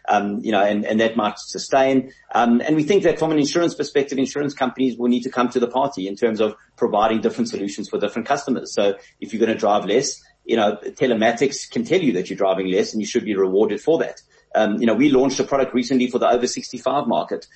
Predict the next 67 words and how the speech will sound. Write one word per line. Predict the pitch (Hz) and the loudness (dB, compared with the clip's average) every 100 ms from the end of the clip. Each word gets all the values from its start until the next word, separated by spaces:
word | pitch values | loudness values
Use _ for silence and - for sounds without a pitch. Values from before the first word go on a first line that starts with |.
| _ - | _ -2
You | 123 | 2
know, | 107 | 2
it's | - | 2
something | 160 165 | 2 4
we've | 139 | 4
been | 123 120 | 2 2
thinking | 160 151 143 | -2 0 0
about | 113 113 | 2 0
before, | 110 - 180 131 | -2 0 2 2
but | 113 | 0
covid | 139 139 127 | 2 4 4
has | 107 101 | 0 -4
just | 113 - | -6 -4
kind | 110 | -4
of | |
brought | - 120 123 | 0 0 0
it | 117 | -8
to | 104 | -6
the | 92 | -4
fore | 170 123 107 - _ | 2 2 2 -6 _
where, | - 127 131 131 - | 2 4 4 2 0
you | 139 | -2
know, | 127 | 0
people | 143 151 123 | 0 0 2
over | 123 | 2
the | 117 | 4
age | 110 110 | 2 2
of | 110 | -2
sixty-five | - - - 120 107 | -8 -10 -4 -2 0
drive | 107 104 107 | 0 0 2
less. | 147 - - _ _ | 0 0 -8 _ _
So | 110 | -4
if | 107 | -4
you | |
drive | 95 117 113 | 0 2 2
less, | 98 107 - | 0 -2 -4
you | 90 | -12
should | 110 101 | -10 -8
be | |
getting | 95 98 101 - | -4 -4 -6 -8
money | 92 98 | -6 -4
back | 95 92 101 | -4 -4 -4
on | 101 | -4
your | |
insurance | 107 131 170 - | -4 -2 -2 -2
every | 95 90 | -6 -6
single, | - 95 92 90 - | -8 -4 -2 -2 -4
you | 98 | -8
know, | |
every | 90 95 | -6 -6
single | - 92 | -6 -6
month | 87 98 95 | -4 -4 -4
or | 123 | 0
year. | 151 104 - _ _ | 2 2 -2 _ _
So | - | -8
we've, | 104 92 | -6 -8
we've | 107 95 | -12 -4
provided | 117 98 101 101 104 | -2 2 2 2 2
a, | 104 104 - - | 2 0 -8 -10
a | - | -2
solution | 127 127 127 135 | 2 2 2 2
effectively | 120 131 127 120 | 2 0 2 0
between | 113 - 123 117 | 0 0 -2 0
ten | 120 | 2
and | 113 113 | 2 0
fifty | 110 120 | -8 -6
percent | 104 - 113 92 | -6 -2 -2 -2